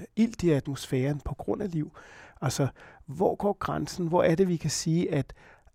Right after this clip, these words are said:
"Ej, nu, nu stopper festen. Det her er i hvert fald ikke liv." Altså,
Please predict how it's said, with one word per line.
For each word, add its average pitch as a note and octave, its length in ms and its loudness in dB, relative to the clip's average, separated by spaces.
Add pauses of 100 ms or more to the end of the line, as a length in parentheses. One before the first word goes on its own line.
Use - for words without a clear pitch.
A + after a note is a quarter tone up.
(120)
"Ej, D#3+ 160 6
nu, F3 360 6
nu E3+ 160 0
stopper F3 340 2
festen. D#3+ 420 -2
Det E3+ 140 0
her - 240 2
er - 60 0
i D#3+ 40 2
hvert D3+ 180 4
fald - 140 -2
ikke D#3 140 0
liv." F3 340 -2
Altså, C3+ 260 -2